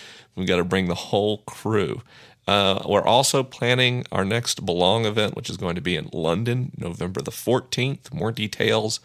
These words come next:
will come out about that soon. We're also gonna try to squeeze one into Los Angeles in the near future.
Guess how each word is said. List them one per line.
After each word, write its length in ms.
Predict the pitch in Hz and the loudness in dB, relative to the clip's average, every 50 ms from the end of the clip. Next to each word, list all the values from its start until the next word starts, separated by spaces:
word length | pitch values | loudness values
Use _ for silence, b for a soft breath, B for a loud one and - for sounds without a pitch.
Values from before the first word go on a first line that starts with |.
| B B B B B B B B B B | B B B B B B B B B B
will 100 | - 92 | -10 -8
come 200 | - - 98 98 | -4 -2 0 2
out 140 | 101 101 95 | 2 2 2
about 220 | 95 98 95 - | 2 0 0 0
that 160 | - - - | 0 -2 0
soon. 460 | - - - 127 127 135 135 131 123 104 | 2 2 2 4 2 2 0 0 -2 -2
We're 100 | - - | 0 0
also 200 | 92 90 - - | 0 0 0 0
gonna 160 | 95 92 85 | 0 0 0
try 160 | - - 80 | 0 -2 -2
to 80 | 90 90 | 0 0
squeeze 400 | - - - 90 87 95 90 - | 0 0 0 -2 -2 -2 -2 -2
one 120 | 95 90 | -2 -2
into 200 | 90 87 90 80 | -2 -2 -2 -2
Los 260 | 69 80 82 82 - | 0 0 0 0 0
Angeles 440 | - 87 98 104 - 110 104 107 - | 0 0 0 0 0 -2 -2 -2 -2
in 80 | - 98 | -2 -2
the 60 | 92 | -2
near 160 | 98 98 98 | 0 -2 -2
future. 420 | 101 - 104 107 - - 107 107 | -2 -2 -4 -4 -2 -2 -2 -4